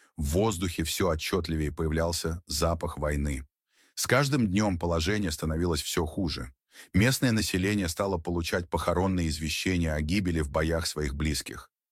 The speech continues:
Идеология, которая приветствовалась и поддерживалась местным населением Восточной Пруссии и Германии в течение двенадцати лет, рассыпалась, как песчаные замки. Перестали выходить газеты,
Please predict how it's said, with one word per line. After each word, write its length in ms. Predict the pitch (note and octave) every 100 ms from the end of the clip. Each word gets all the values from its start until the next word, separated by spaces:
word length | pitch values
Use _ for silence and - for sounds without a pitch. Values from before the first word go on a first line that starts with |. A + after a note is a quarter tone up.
| _ _ _ -
Идеология, 720 | G#2 G#2 G2+ A2+ D3+ A#2 E2+
которая 400 | F2 E2+ F2+ D#2+
приветствовалась 920 | - D#2+ G2 F2+ - D2 C#2 C2 - _ _ _
и 120 | G2
поддерживалась 880 | E2 E2+ D2 G2 F#2+ D#2+ C#2+ C#2+ -
местным 360 | G2 G2+ D#2+ D#2
населением 640 | - - D#2 D2+ C#2 C#2 - - -
Восточной 520 | E2 - F#2 - D#2+
Пруссии 540 | - G2 E2+ - D#2
и 160 | D#2+ F#2+
Германии 600 | E2+ D#2+ E2 F2+ F2 D2+
в 80 | -
течение 400 | E2 - E2+ D#2
двенадцати 520 | D2 D2+ D2+ - D#2
лет, 260 | D2+ C#2+ D2 _ _ _ - -
рассыпалась, 920 | F#2 F2 - C3 C3 D#2 C2+ - - _
как 200 | - D2+
песчаные 460 | - D2+ F2 D#2+ D2
замки. 420 | D2 D2+ D2 C2 - _ _ _ - _
Перестали 500 | A2+ G#2+ - A#2+ A#2+
выходить 420 | G2+ F2+ F2+ F2
газеты, 720 | E2 D#2 E2+ A2 G#2+ G2 F2+